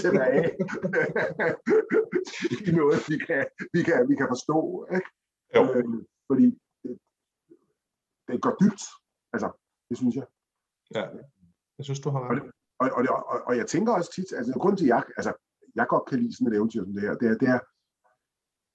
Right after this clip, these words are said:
Speaker 1: det er bare noget svært noget med død. Altså, at vores, at, at, at, at, at det skal høre op for os, og det ligger naturligt også for mig at forestille mig, at alle de tanker, jeg gør, som, som, som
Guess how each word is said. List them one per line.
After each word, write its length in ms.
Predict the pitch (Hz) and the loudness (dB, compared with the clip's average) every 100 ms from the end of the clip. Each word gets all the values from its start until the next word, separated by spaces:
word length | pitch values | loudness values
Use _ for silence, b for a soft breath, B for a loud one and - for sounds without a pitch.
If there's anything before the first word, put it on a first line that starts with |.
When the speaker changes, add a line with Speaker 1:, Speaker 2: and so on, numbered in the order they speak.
| _ - | _ -2
Speaker 1:
det 100 | 131 | 0
er 100 | 123 | 0
bare 180 | 143 160 | 0 0
noget 160 | 180 123 | 0 -2
svært 260 | 143 127 | -4 -4
noget 140 | 156 156 | -4 -2
med 80 | 143 | 0
død. 160 | 160 - - - | 0 0 -12 -4
Altså, 140 | 123 139 | 0 2
at 160 | 110 | 4
vores, 240 | 120 117 - | 4 4 2
at, 160 | 123 - | -2 -2
at, 280 | 127 131 123 127 | -2 0 0 -2
at, 100 | 120 - | -4 -4
at, 140 | - - | -4 -2
at 100 | 127 | 0
det 100 | 135 | 0
skal 180 | - 127 | 0 0
høre 220 | 113 113 | 2 2
op 220 | 107 135 - - | 4 0 0 2
for 200 | 123 139 | 4 2
os, 120 | - | -2
og 160 | 123 | -2
det 80 | 131 | 2
ligger 260 | 117 135 202 | 4 4 2
naturligt 600 | 151 - 202 160 165 175 - - | -2 -2 -2 -2 -2 -8 -6 -6
også 200 | 160 - | -6 -2
for 80 | |
mig 280 | 127 104 143 - _ _ _ _ _ _ - | 0 0 -2 -6 _ _ _ _ _ _ -6
at 80 | 131 | -2
forestille 440 | 139 147 175 165 135 | 0 0 0 0 0
mig, 180 | 117 113 _ _ _ _ b - | -2 -4 _ _ _ _ b -8
at 80 | 139 | -2
alle 160 | 156 | -2
de 80 | 170 | -2
tanker, 360 | - 139 131 170 | -4 -2 0 2
jeg 120 | 139 | 0
gør, 200 | 127 123 | 0 -2
som, 260 | - 139 - | 0 0 0
som, 300 | - 120 - | -2 -2 -2
som 160 | 120 | -8